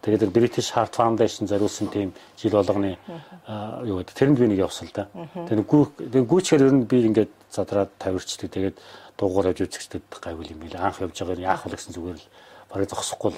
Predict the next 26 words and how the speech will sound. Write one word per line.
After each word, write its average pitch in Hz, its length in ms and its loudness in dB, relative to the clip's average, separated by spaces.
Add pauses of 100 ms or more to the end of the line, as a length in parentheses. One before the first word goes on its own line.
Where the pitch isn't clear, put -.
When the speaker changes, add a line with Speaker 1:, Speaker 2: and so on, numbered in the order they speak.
(160)
Speaker 1:
нэг 110 120 0 (120)
уул 120 240 0
Speaker 2:
Ер 214 200 6
нь 220 40 4
бол 202 160 6
Speaker 1:
ирцүүд - 0 -
Speaker 2:
тэгэл 196 240 0
Speaker 1:
нэг 185 80 2
Speaker 2:
хө-, 175 240 -2
хүрцэн 170 320 -6
үү? 156 100 -2 (140)
Speaker 1:
Тэгэл 110 320 4
хүрцэн - 320 -8
тийм. 87 160 2
Тэгэл, 95 280 -4 (200)
тэгэл 101 160 -4
буцаал. - 340 -6 (220)
Speaker 2:
Аха, 190 260 0 (220)
тэг 180 160 -6
болж. 175 200 -4 (360)
А, 175 240 -2
өөр 185 560 2
нэг 277 160 -2
асуух - 560 -8
юм 170 160 -4
болохоор 156 380 -6